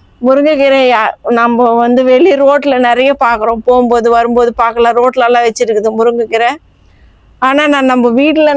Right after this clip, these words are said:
நான் வந்து இது நூறு ரூபாய்க்கு வாங்கிட்டு வந்தேன். ஃபர்ஸ்ட் அந்த முருங்கை மரம் பெருசா இருக்குது, அது நூறு ரூபாய்க்கு ஒரு கண்ணு வாங்கிட்டு வந்து வச்சேன். இது நம்ம ஊர்ல இருந்து வர வச்சோம், மதுரையில இருந்து, கரும்பு முருங்கைன்னு சொல்லிட்டு.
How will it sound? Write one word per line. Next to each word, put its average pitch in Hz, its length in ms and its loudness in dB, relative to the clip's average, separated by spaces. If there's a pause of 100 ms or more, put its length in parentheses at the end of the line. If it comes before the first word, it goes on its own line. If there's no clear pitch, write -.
நான் 254 260 0
வந்து 262 180 2 (140)
இது 247 140 0 (100)
நூறு 294 260 2
ரூபாய்க்கு 285 380 0
வாங்கிட்டு 254 360 0
வந்தேன். 233 280 -2
ஃபர்ஸ்ட் 226 300 -4 (160)
அந்த 233 240 -6
முருங்கை 247 320 0
மரம் 220 320 -2
பெருசா 240 320 -2
இருக்குது, 240 280 0
அது 220 200 0
நூறு 262 200 2
ரூபாய்க்கு 262 400 0
ஒரு 220 160 -2
கண்ணு 240 240 0
வாங்கிட்டு 220 280 0
வந்து 208 180 0
வச்சேன். 240 320 -6 (1120)
இது 233 200 0
நம்ம 233 160 0 (140)
ஊர்ல 277 240 2
இருந்து 269 240 2
வர 247 120 2 (100)
வச்சோம், 233 340 -2
மதுரையில 240 460 2
இருந்து, 226 260 0 (460)
கரும்பு 269 320 2 (100)
முருங்கைன்னு 240 500 0
சொல்லிட்டு. 220 340 0